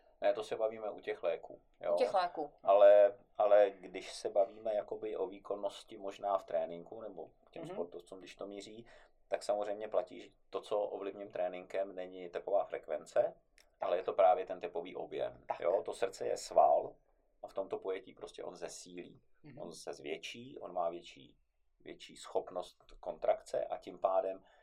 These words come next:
Speaker 1: tím pádem přečerpá více krve na jedno, na jedno bouchnutí a tepová frekvence je stejná, ale výkon jako takový je
Speaker 2: Má
Speaker 1: větší.
Speaker 2: lepší schopnost i relaxace. Ono
Speaker 1: No.
Speaker 2: vlastně jakoby vidíme i u sportovců na začátku třeba nějaký objemový přípravy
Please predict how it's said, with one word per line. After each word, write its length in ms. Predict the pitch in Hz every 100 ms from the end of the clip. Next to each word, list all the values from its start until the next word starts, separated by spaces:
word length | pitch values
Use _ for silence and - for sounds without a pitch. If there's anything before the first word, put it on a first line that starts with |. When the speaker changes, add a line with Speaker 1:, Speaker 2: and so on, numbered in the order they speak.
| _
Speaker 1:
tím 160 | 90 87
pádem 260 | 98 95
přečerpá 480 | 90 87 - - 92
více 240 | 90 87 98
krve 260 | - 90
na 100 | 87
jedno, 320 | 85 - - - _ _ _ -
na 80 | 82
jedno 180 | 85 -
bouchnutí 800 | 65 - 90 87 127 147 196 _ _ _ _ _ _
a 400 | 90 85 82 80
tepová 340 | 78 - 104 101
frekvence 440 | 113 104 98 104
je 80 | 90
stejná, 440 | - 90 92 95
ale 220 | 90 85 85
výkon 300 | 82 87 85
jako 180 | 82 82
takový 340 | - 92 85
je 80 | 220
Speaker 2:
Má 280 | 226 226 220
Speaker 1:
větší. 160 | 214
Speaker 2:
lepší 280 | 220 220 220
schopnost 380 | - 247 226 -
i 40 | 233
relaxace. 520 | 196 214 - - -
Ono 220 | 202 208 226 240
Speaker 1:
No. 60 |
Speaker 2:
vlastně 320 | 220 220 240 233
jakoby 300 | 240 262 262
vidíme 420 | 208 196 214 214
i 140 | -
u 100 | -
sportovců 840 | - - 220 220 220 - 247 240 233
na 140 | 208
začátku 580 | 196 208 208 220 220 -
třeba 480 | - 233 208 196 170
nějaký 340 | 196 190 220
objemový 400 | 196 185 214 220
přípravy 720 | 214 - - 190 196 220 311